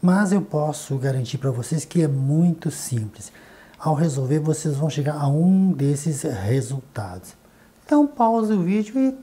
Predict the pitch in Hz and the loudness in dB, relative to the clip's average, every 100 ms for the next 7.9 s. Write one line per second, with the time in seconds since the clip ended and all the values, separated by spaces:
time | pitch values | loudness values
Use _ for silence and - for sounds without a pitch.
0 | - 143 143 156 - - - 214 160 160 | 0 2 2 -4 -14 -8 -2 -2 -2 -4
1 | 156 - _ _ _ _ _ _ - 156 | -8 -18 _ _ _ _ _ _ -4 -2
2 | 131 - - - 226 214 175 175 190 196 | -2 -6 -8 2 4 4 2 4 6 4
3 | 190 160 165 147 139 147 156 151 147 107 | 4 4 4 4 2 2 0 -2 -2 0
4 | 131 160 123 110 127 120 107 - - - | -2 -2 -2 -2 0 0 0 -6 -20 -20
5 | - - - - - - _ _ _ _ | -20 -20 -20 -20 -20 -20 _ _ _ _
6 | - 285 285 - 254 233 196 - 175 147 | 0 2 2 2 4 4 4 2 0 2
7 | 151 143 151 190 226 220 - - | 2 4 6 6 4 0 -10 -14